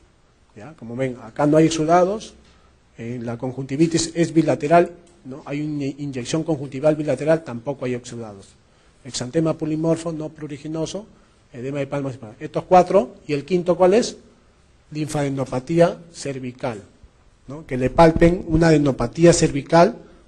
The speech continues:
más de uno punto cinco centímetros. De esos cinco, tienen que haber cuatro. De esos cinco tienen que haber cuatro. Cuatro más cinco días de fiebre, primera posibilidad diagnóstica, enfermedad de Kawasaki. No existe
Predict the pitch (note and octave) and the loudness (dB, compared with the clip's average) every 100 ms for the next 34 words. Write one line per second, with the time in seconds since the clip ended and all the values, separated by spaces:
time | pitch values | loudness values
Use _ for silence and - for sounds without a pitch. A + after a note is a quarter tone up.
0 | _ C#3 D3+ D3+ D3 D3 D#3 D#3 D#3+ D#3 | _ -6 0 0 2 0 2 0 -2 -4
1 | D3 C#3 D3+ D3+ C3 B2+ B2+ A2 - A2 | -4 -4 0 0 -2 -6 -8 -8 -14 -20
2 | - _ _ _ _ D#3+ F#3+ F#3+ F#3+ A3+ | -20 _ _ _ _ 8 10 10 8 6
3 | A3 A#3+ C#4 - - - - E3 E3 D#3+ | 8 8 8 6 -14 -20 -4 4 6 6
4 | C#3+ D3 D3 - G3+ - - - - _ | 6 4 4 4 4 0 -16 -20 -20 _
5 | _ _ _ _ _ _ _ D3+ D#3 D#3+ | _ _ _ _ _ _ _ 2 4 6
6 | F#3 F3 E3+ E3 D#3+ C#3+ D3 - - D#3+ | 6 6 4 6 4 4 2 0 4 6
7 | - - - _ F#3 F3+ F3+ - - B2+ | 4 -8 -20 _ 10 10 10 0 -4 -8
8 | A#2+ A#2 - - F#3 F#3 F3 F3 F3+ F3 | -6 -4 -4 2 2 6 6 10 8 8
9 | F3+ G3+ G#3 C4+ - - - - _ _ | 8 8 10 6 4 -10 -20 -20 _ _
10 | - C3 C3+ F3 F3+ E3+ D#3+ D#3 F3 F3 | -16 -6 6 8 10 8 2 4 6 8
11 | F3 F3+ F3 F3 G#3+ B3+ - C#3 B2 C3 | 6 4 2 4 4 2 -12 -12 -8 -6
12 | B2+ C3 C#3 C3 A#2 G#2+ - A2 - - | 0 2 2 -2 -6 -8 -8 -8 -10 -20
13 | _ _ - D#3 F#3 G3+ C#3 C3 - F3 | _ _ -12 2 4 4 0 -4 0 0
14 | - F#3+ B3 - | 4 4 4 -2